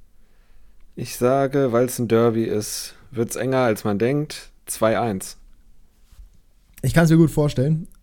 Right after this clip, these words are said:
Speaker 2: aber ich glaub, die werden die komplett überrollen. Bayern München gegen den S C Freiburg ist das, äh, zweite Spiel am Sonntag. Wir haben
Speaker 1: Mhm.
Speaker 2: nämlich ein bisschen mehr Sonntags-Action dieses Mal. Wir haben nur vier Spiele in der Konferenz, was aber gut ist, finde ich, weil dann hast du einen längeren Sonntag.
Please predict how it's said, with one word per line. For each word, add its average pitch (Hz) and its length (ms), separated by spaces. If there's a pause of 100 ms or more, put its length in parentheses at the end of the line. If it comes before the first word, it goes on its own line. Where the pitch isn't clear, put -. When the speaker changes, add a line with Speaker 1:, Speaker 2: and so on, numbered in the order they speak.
(340)
Speaker 2:
aber 147 200
ich 127 60
glaub, 131 180
die 127 180
werden 120 160
die 120 60
komplett 117 240
überrollen. 107 400 (560)
Bayern 196 380
München 214 280
gegen 202 180
den 190 80
S 190 160
C 185 100
Freiburg 156 580
ist - 540
das, 139 560
äh, 135 300
zweite 151 380
Spiel 127 180
am 123 120
Sonntag. 135 300
Wir 135 80
haben 139 80
Speaker 1:
Mhm. 143 60
Speaker 2:
nämlich 139 180
ein 135 80
bisschen 135 280
mehr 156 220
Sonntags-Action 123 720
dieses 120 280
Mal. 139 180
Wir 131 60
haben 123 80
nur 127 100
vier 143 200
Spiele 127 260
in 123 60
der 120 100
Konferenz, 123 500
was 139 100
aber 135 160
gut 185 220
ist, 120 140
finde 135 200
ich, 151 100
weil 131 120
dann 127 100
hast 131 180
du 127 40
einen 123 60
längeren 120 300
Sonntag. 120 320